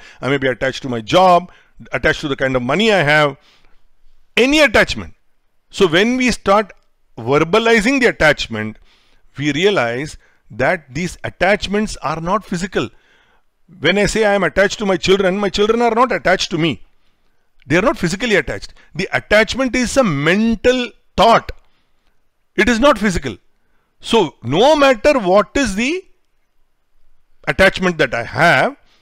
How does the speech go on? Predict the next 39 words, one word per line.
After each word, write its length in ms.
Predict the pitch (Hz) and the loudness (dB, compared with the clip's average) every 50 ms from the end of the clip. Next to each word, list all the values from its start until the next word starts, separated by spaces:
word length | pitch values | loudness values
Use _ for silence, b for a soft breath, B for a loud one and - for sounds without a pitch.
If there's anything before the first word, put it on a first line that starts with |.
| _ _ _ _ _ | _ _ _ _ _
it 140 | - 226 202 | -2 -2 0
is 100 | 247 208 | 0 2
not 180 | 240 262 254 - | 2 2 2 0
physical. 380 | - 220 190 190 190 185 143 | -2 -4 -4 -2 -4 -4 -4
It 180 | - 165 190 208 | -4 -4 -4 -2
is 120 | 233 196 | -2 0
a 60 | 226 | 0
mental 480 | 208 185 180 190 208 214 - 262 254 214 - - | 0 2 0 0 -2 -2 -2 -2 -2 -2 -2 -6
association 1080 | 143 - - - - 208 226 233 - - 214 226 233 240 233 202 - - 277 262 240 | -6 -6 -4 -2 0 2 2 2 0 -2 -4 -2 -2 -2 0 0 0 0 0 0 -2
with 220 | 196 220 196 165 151 | -2 -4 -4 -2 0
that 340 | 190 190 233 285 - - - _ _ _ _ - - - - - - - _ _ _ _ _ - - _ _ - | 2 2 2 0 -2 -8 -20 _ _ _ _ -20 -20 -20 -20 -20 -20 -20 _ _ _ _ _ -20 -20 _ _ -2
object, 500 | - 156 151 139 131 190 185 - - - - _ _ _ - | -2 -2 0 0 0 0 0 0 -2 -10 -20 _ _ _ -10
which 180 | 135 135 - | -10 -10 -8
could 220 | - - 151 135 123 | -8 -8 -8 -8 -8
be 200 | 139 151 156 - - | -8 -10 -8 -8 -10
a 60 | 127 | -10
person, 680 | - - 117 117 113 - - 226 247 254 262 254 240 | -4 -2 -2 -2 0 0 2 2 2 2 2 0 -2
which 180 | 196 147 - - | -4 -6 -8 -10
could 200 | - 127 117 110 | -12 -14 -12 -10
be 100 | 120 120 | -10 -10
some 220 | 110 - 120 107 | -8 -8 -8 -6
money, 480 | 107 110 117 117 127 185 233 233 233 233 | -6 -6 -6 -4 -2 -2 -2 -2 -2 -4
which 180 | 214 202 - - | -4 -8 -8 -8
could 160 | 165 139 120 | -8 -8 -8
be 240 | 120 127 127 131 - | -10 -10 -10 -8 -6
anything, 400 | 139 156 165 180 170 202 214 233 | -6 -4 -4 -6 -6 -6 -4 -4
a 40 | |
property, 680 | - 143 139 131 - 156 151 135 - 196 208 214 220 220 b b b b b b b - | -2 0 0 0 0 -4 -6 -8 -8 -8 -6 -6 -8 -10 b b b b b b b 2
anything, 400 | 226 254 269 214 180 127 92 - _ _ _ _ _ _ _ _ | 2 2 2 2 0 -4 -6 -10 _ _ _ _ _ _ _ _
a 60 | - - | -10 -4
position 480 | - 165 156 143 196 - 208 220 214 | -2 0 0 0 0 0 2 2 2
in 140 | 220 214 208 | 2 2 2
life. 360 | 202 202 220 220 220 - - b b b b b b | 2 2 2 2 -2 -4 -8 b b b b b b
That 240 | - 143 165 180 - - | -4 -4 -4 -4 -4 -4
attachment 640 | - 131 - - 185 196 - - 196 208 208 190 - | -6 -4 0 2 2 2 0 -2 -2 -4 -4 -2 -4
is 160 | 160 156 127 | -4 -4 -2
what 240 | 139 170 196 185 - | -2 -2 -4 -4 -4
keeps 260 | - 165 156 - - | -6 -8 -8 -6 -6
me 260 | 170 190 240 294 277 | -6 -6 -6 -6 -8